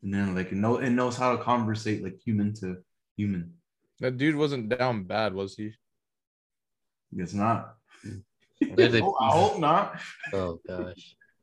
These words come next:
Speaker 3: It's like, is it, wasn't there a movie like that? A guy down bad from a ro-, like, a robotic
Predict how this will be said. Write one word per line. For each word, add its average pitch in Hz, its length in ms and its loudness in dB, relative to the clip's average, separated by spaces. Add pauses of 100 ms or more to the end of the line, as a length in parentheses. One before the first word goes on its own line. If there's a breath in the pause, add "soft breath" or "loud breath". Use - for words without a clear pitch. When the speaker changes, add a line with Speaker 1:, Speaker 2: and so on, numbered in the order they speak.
(180)
Speaker 3:
It's 139 160 0
like, 190 120 6
is 196 180 6
it, 180 100 4
wasn't 202 200 4
there 196 100 8
a 135 40 6
movie 147 260 4
like 170 160 6
that? 170 260 2
A 107 180 -2
guy 117 200 2
down 113 300 -2
bad 113 320 -2
from 110 120 -8
a 92 60 -8
ro-, 98 240 -4 (100)
like, 104 180 -6
a 98 60 -4
robotic 98 440 -4